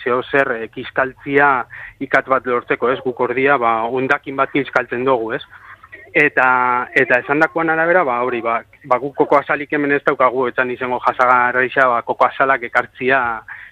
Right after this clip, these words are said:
ba, munduko beste alde batetik, ez? Eta gai horren inguruan, ba, ibilitzen begira, a ber, e, ze bio hondakin, e, berziklatu geinkien, eta, eta olibaren inguruan, bueno, oliba izurren inguruan, ba, Andaluzian, e,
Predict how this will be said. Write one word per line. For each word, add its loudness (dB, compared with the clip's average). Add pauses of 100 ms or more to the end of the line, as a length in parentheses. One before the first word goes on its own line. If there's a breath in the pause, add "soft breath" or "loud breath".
(120)
ba, 4
munduko -2
beste -2
alde 0
batetik, -4
ez? -8 (640 loud breath)
Eta 2
gai 2
horren 0
inguruan, 0
ba, 0
ibilitzen -2
begira, 4
a 2
ber, 2
e, 2 (240)
ze 2
bio 6
hondakin, 2
e, -6 (220)
berziklatu -2
geinkien, 2 (880 soft breath)
eta, 2 (680)
eta 0
olibaren -2
inguruan, 0
bueno, -4
oliba 0
izurren -2
inguruan, 2
ba, 2
Andaluzian, 0
e, -6